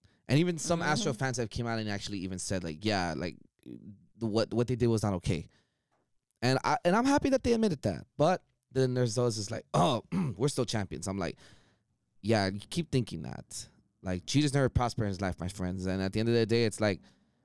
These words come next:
Speaker 1: like, that didn't turn out well for the, uh, for the Astros this year because a lot of them were saying, "Oh, we're gonna get back into the World Series. You'll see."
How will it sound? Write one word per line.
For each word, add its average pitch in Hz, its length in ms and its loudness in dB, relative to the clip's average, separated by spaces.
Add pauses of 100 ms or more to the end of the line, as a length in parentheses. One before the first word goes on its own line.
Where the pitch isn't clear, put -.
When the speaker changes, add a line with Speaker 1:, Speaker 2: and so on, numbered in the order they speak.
(600)
Speaker 1:
like, 95 400 2 (640)
that 120 200 2
didn't 123 180 2
turn 127 160 2
out 113 120 4
well 120 140 4
for 107 120 -4
the, 104 80 0
uh, 98 260 0
for 110 140 -6
the 107 60 0
Astros 127 360 0
this 101 180 -4
year 98 100 -2
because 101 200 -2
a 98 60 2
lot 104 160 4
of 104 60 -2
them 107 120 -2
were 95 60 -2
saying, 107 280 -2
"Oh, 117 100 4
we're 104 160 4
gonna 104 160 0
get 92 120 0
back 90 180 -2
into 90 140 -8
the 87 80 -4
World 82 220 -6
Series. 65 360 -4
You'll 95 200 -2
see." 67 320 -8